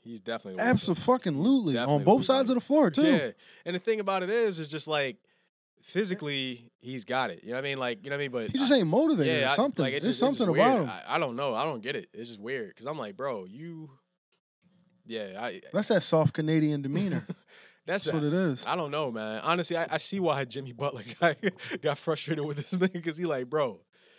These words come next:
Speaker 1: nigga, like, yo, you got, you got, like, fucking seven-foot wingspan." <laughs>
Speaker 2: I'd have smacked him up.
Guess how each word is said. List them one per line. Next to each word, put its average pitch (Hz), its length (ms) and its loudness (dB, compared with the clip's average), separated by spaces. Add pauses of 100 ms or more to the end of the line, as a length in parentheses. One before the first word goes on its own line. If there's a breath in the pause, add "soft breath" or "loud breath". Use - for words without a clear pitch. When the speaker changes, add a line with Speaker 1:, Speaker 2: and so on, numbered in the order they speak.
(420 soft breath)
Speaker 1:
nigga, 127 280 -4
like, 104 180 -6
yo, 120 200 -2
you 127 140 -6
got, 127 240 -2
you 156 80 -10
got, 127 220 -2
like, 113 140 -8
fucking 110 300 -8
seven-foot 156 500 -4
wingspan." 123 680 -6 (280 loud breath)
<laughs> - 320 -6
Speaker 2:
I'd 220 80 4
have 196 220 2
smacked 131 340 -6
him 120 140 -8
up. 120 200 -10